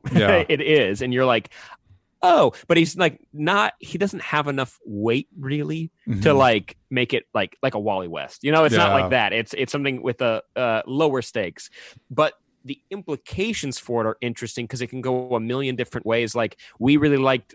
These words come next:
Speaker 1: the dynamic between, I think it's Finn and then the shark, King Shark,
Speaker 2: Yeah.
Speaker 1: basically.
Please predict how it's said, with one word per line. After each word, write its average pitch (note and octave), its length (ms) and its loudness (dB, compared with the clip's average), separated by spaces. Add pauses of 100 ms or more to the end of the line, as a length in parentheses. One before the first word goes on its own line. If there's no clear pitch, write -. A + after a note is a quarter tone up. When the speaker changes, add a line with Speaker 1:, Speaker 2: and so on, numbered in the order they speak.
Speaker 1:
the A#2+ 140 -2
dynamic A2+ 420 -2
between, B2 220 -8
I - 20 -4
think A#2 140 -6
it's - 100 -14
Finn C3 540 -4 (100)
and A2+ 180 -4
then G#2+ 240 -4 (100)
the A2 100 -6
shark, A#2+ 480 -2
King G#2+ 220 0
Shark, - 20 -
Speaker 2:
Yeah. G#2 280 0
Speaker 1:
basically. C3 520 -6